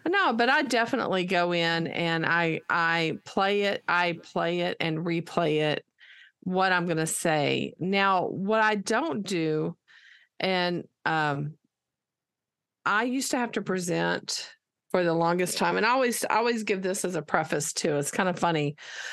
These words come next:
but I don't do real well at following PowerPoints.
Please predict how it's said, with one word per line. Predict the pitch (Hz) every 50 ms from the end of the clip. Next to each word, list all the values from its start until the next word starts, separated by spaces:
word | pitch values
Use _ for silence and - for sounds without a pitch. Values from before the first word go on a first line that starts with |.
| - -
but | - 190
I | 180 113 - 226 247
don't | 294 311 320 285 202 175 165
do | 180 180 185 190
real | 180 185 180 170 165
well | 165 165 151 147 147 147 160 - - - -
at | 170 170 160 -
following | - 165 160 165 160 156 156 156 147
PowerPoints. | 151 180 170 147 147 143 - - - 135 131 110 - 135 - -